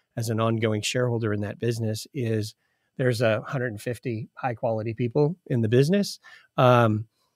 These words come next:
you know, Bobby Tudor's been a big philanthropist and is gonna spend more time doing that. You know, Maynard, Maynard wants to be a competitor to, to Digital Wildcatters, I guess. You know, he's got this close of business,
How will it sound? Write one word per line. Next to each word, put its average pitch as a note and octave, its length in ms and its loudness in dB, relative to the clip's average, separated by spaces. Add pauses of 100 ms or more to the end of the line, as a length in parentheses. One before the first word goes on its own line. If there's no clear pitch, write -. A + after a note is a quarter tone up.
(140)
you C3+ 120 4
know, A#2 280 6 (380)
Bobby F#3+ 680 2
Tudor's A#2+ 320 2
been A#2 140 0
a A2 40 2
big A2+ 220 0
philanthropist B2 680 -2
and A2+ 80 -4
is G#2 120 -8
gonna A2 140 -2
spend A2+ 260 0
more A2 160 2
time A2+ 260 0
doing A2 240 2
that. A#2+ 300 4
You C#3+ 100 0
know, A2 120 0
Maynard, B2 520 6 (500)
Maynard B2+ 300 2
wants B2 300 2
to C3 80 -6
be C3 100 0
a A#2+ 40 -2
competitor B2+ 640 -2
to, A#2+ 480 -4
to - 120 -8
Digital B2 480 0
Wildcatters, B2 640 2
I A#2 100 -4
guess. B2+ 400 -2
You C3 60 -2
know, B2 140 4
he's A#2 120 0
got A#2 200 0
this - 160 -6
close A#2+ 320 0
of G#2+ 80 -2
business, A#2+ 500 0